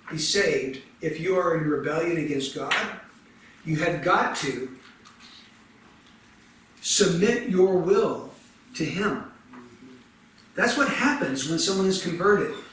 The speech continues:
They surrender their will to God. Now, of course, it doesn't mean they live a perfect life from then on, but it does mean the direction of their life is to seek God's will and to do it by His grace.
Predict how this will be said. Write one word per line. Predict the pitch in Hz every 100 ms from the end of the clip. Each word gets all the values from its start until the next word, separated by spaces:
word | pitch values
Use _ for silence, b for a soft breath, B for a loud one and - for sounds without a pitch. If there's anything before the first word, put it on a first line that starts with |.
| -
They | 285 -
surrender | - 170 165 185 214 220
their | 196 185 165
will | 170 185 170
to | 170
God. | 160 196 190 - - - B B B B B -
Now, | 180
of | 185 -
course, | 254 -
it | 202
doesn't | 202 196 185
mean | 196
they | 165
live | 175
a | 165
perfect | - - - -
life | - 269
from | - 151
then | 139 127
on, | 113 117 160 - -
but | 196
it | 175
does | 233 269 208
mean | 202
the | 170
direction | 165 165 226 240 226
of | 214
their | 180 165
life | 196 214 - - - 202
is | 180
to | -
seek | - - 269 - -
God's | 214 208 160
will | 190 196
and | 202 190
to | 190 175
do | 190 202
it | - -
by | 151
His | 151 156 156
grace. | 170 156 - - -